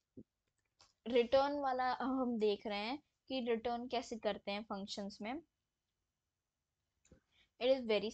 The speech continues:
simple। अगर जिसको समझ में आ रही हैं चीज़ें अच्छे से, जो मेरे लेक्चर्स को बहुत अच्छे से फॉलो कर रहा है, उस, वो खुद से सॉल्व करके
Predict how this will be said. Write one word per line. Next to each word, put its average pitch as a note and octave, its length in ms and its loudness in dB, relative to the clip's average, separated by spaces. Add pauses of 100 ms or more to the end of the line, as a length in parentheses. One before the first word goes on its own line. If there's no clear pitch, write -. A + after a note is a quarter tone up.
simple। A3 340 -4 (840)
अगर A#3 260 2
जिसको A#3+ 480 -4
समझ A#3 380 -4
में B3 280 -4
आ G#3+ 120 -4
रही A#3+ 260 -6
हैं B3 80 -2
चीज़ें A#3 380 -6
अच्छे A3+ 280 -4
से, A#3+ 340 -6 (300)
जो B3 320 0
मेरे A#3+ 260 -4
लेक्चर्स B3 520 -2
को B3+ 160 -4
बहुत A#3 260 -2
अच्छे A#3+ 220 -6
से B3+ 120 -4
फॉलो A3+ 400 0
कर A3 260 0
रहा A#3 160 -2
है, A3+ 220 -2 (540)
उस, - 300 -6 (180)
वो B3+ 480 6 (380)
खुद C4+ 200 2
से D4 180 2
सॉल्व A#3+ 360 2
करके B3+ 460 0